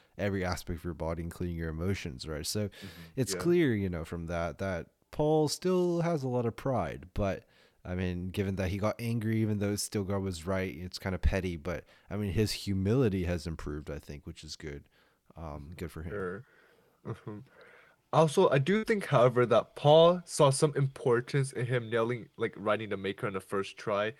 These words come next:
Speaker 3: because, like, okay, other than the obvious fact of, like, him dying if he failed the first time, <laughs> 'cause, like, he would just, like, been crunched or something.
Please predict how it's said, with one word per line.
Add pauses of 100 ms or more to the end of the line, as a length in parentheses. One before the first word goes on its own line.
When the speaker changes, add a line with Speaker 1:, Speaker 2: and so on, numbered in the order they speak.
(400)
Speaker 3:
because, (460)
like, (280)
okay,
other
than
the
obvious
fact
of,
like,
him
dying
if
he
failed
the
first
time,
<laughs>
'cause,
like,
he
would
just,
like,
been
crunched
or
something.